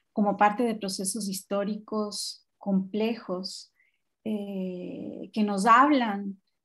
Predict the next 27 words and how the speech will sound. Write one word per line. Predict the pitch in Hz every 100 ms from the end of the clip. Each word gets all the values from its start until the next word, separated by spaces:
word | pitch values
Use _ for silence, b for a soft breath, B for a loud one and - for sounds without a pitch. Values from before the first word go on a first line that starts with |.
| _ -
de | 190 202 190 185 185 185 180 185 -
una | - 196 190
complejidad | 208 190 185 190 202 202 247 302 269
en | 208
los | 190
procesos | - 190 196 - -
de | 190
construcción | 190 190 196 - 220 214
de | 214
identidades | 196 190 190 190 202 202
étnicas | 214 220 220 220
que | -
no | 220 247
siempre, | 254 - 269 247 - 233 226 - _
eh, | 202 190 190 190 - - _ _ _ _ _ _ _ _ _ _ _ _ - - _ _ _ _ -
se | - -
logran | 220 226 226 240
aprender | 220 220 185 180 190 233 220 214 -
hoy | - 180
en | 175 170
día, | - - -
¿no? | 190 190 240
Es | 196 190
decir, | 202 - 202 196
seguimos | - 220 226 247 247 254 247 -
jugando, | - 226 202 214 247 247 208 196 202 _ _ _ _ _ -
eh, | 110 - 196 190 190